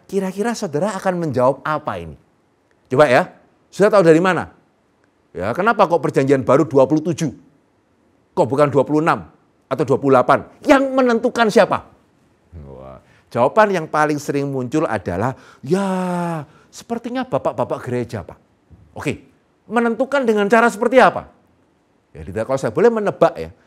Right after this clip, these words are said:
dalam bayangan banyak orang Kristen, mungkin juga saudara ya, bagaimana? Kenapa kok P B ini dua puluh tujuh? Kalau P L kan enak ya, ya karena Yesus percaya. Kalau P B,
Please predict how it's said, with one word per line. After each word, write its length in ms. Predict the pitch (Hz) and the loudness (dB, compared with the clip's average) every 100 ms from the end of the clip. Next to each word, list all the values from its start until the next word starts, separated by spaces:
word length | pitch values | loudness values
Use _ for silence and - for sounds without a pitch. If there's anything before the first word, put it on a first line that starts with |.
| _ - | _ -6
dalam 400 | 123 185 233 - | 0 0 0 0
bayangan 560 | 123 127 127 135 113 | 0 2 0 -4 -8
banyak 480 | 117 107 185 220 143 | -8 -6 -6 -8 -10
orang 320 | 151 143 139 | -10 -10 -12
Kristen, 760 | 208 240 - - 85 65 90 196 _ _ _ | -8 -8 -6 -6 -6 -8 -18 -20 _ _ _
mungkin 240 | 113 110 117 | -12 -8 -6
juga 240 | 98 92 | -6 -6
saudara 320 | 101 107 143 | -6 0 2
ya, 160 | 110 123 - _ _ | 2 -2 -6 _ _
bagaimana? 480 | - 107 143 214 170 | -8 -2 0 0 0
Kenapa 400 | - 220 214 185 | -2 -4 -2 -2
kok 240 | 180 - - | 0 -2 0
P 160 | 175 | -2
B 240 | 170 143 165 | 0 0 0
ini 80 | |
dua 160 | 131 131 | 0 0
puluh 160 | 143 139 | 0 -4
tujuh? 480 | 147 131 90 - | -6 -6 -10 -10
Kalau 160 | 107 110 | -6 -4
P 160 | 120 143 | -2 0
L 80 | |
kan 160 | 160 170 | 0 0
enak 280 | 160 156 117 | -2 -2 -2
ya, 100 | 98 107 | -4 -2
ya 80 | 127 | -2
karena 160 | 156 | 2
Yesus 240 | 131 170 - | 0 0 -6
percaya. 480 | 165 156 214 160 - _ _ _ _ | -2 4 4 4 -2 _ _ _ _
Kalau 160 | - 185 | -6 0
P 160 | 214 | 0
B, 80 | 202 | 4